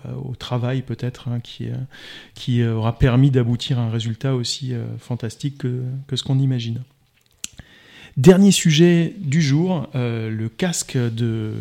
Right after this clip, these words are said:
Meta. Donc on revient cette fois-ci à, à Mark Zuckerberg après, euh, Elon Musk. Alors, Meta vient de sortir un casque de réalité virtuelle et de réalité augmentée,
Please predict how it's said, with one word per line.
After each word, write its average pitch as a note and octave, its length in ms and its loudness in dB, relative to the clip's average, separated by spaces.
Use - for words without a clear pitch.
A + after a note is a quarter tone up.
Meta. C#3 380 4
Donc B2+ 200 -4
on A2+ 60 -2
revient A#2+ 340 0
cette - 160 -10
fois-ci C3 380 -4
à, A#2+ 200 -4
à B2 100 0
Mark C3 240 2
Zuckerberg A#2+ 800 -2
après, A#2 300 -4
euh, A2+ 280 -2
Elon B2 200 0
Musk. C#3+ 340 2
Alors, C3 300 2
Meta D3+ 340 4
vient D#3+ 160 4
de D#3+ 80 4
sortir D#3+ 480 0
un C3 80 6
casque D3+ 420 0
de A#2 440 2
réalité C3 440 2
virtuelle C3+ 540 0
et A#2 80 0
de A2 340 -2
réalité A2+ 400 -4
augmentée, A#2+ 540 0